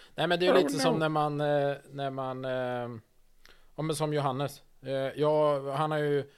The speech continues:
Speaker 1: och där är vi väl många som använder det, men alltid kallat honom Biffen, för att han var ju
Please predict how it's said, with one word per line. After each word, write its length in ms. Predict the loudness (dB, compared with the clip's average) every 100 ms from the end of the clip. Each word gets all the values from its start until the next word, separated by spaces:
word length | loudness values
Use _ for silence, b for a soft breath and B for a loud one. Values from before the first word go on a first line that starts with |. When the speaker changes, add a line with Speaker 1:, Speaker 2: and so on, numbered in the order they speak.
| b b b b b b b -12
Speaker 1:
och 100 | -4
där 140 | -2
är 80 | 0
vi 140 | 0
väl 200 | 2 2
många 340 | 2 -2 0 0
som 180 | 0 0
använder 300 | 0 -2 -2
det, 120 | -2 -2
men 120 | 0
alltid 260 | 0 -2
kallat 240 | 0 0 0
honom 200 | -4 -4
Biffen, 440 | -4 -4 -4 -4
för 180 | -4 -4
att 120 | -2
han 140 | -4 -2
var 160 | 0
ju 260 | 0 0